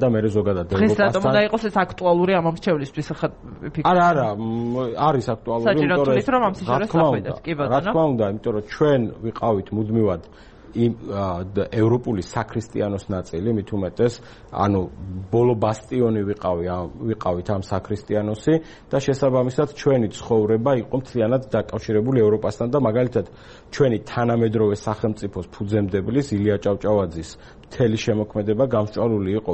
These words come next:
Speaker 1: იმ იდეებით, რაც, ე,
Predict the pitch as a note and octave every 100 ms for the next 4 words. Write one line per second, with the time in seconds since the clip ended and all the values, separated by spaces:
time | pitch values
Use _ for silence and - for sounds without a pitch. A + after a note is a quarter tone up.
0 | E2 C#3 A#2 G2+ F#2+ G#2+ G2 G#2 D3 -
1 | - - - G2+ A2+ C#3 - - - -
2 | -